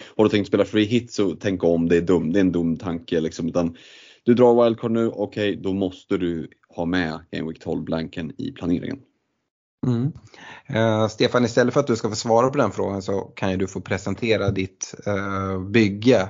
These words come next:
Speaker 2: det jag så kallar wildcard no Salah. Och eh, tänk väl att du börjar bakifrån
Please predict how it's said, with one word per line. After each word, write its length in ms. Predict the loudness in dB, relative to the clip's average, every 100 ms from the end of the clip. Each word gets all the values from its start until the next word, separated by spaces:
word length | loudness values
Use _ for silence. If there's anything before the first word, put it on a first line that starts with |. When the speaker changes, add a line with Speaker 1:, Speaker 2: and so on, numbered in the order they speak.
| -4
Speaker 2:
det 120 | -4
jag 260 | -2 -4 -6 -12
så 160 | -10 -6
kallar 540 | 0 0 0 0 0
wildcard 420 | 0 -2 -2 -4 -4 -2
no 400 | 2 4 4 0
Salah. 540 | -4 -6 -4 -6 -8 -12 -20 -20 -20 _
Och 340 | -4 -4 -6 _ -4 2
eh, 420 | 2 2 0 -2 -4
tänk 260 | 0 0 2
väl 80 | 0
att 120 | 2
du 220 | 2 2
börjar 420 | 2 2 4 4
bakifrån 600 | 4 2 0 -2 0 0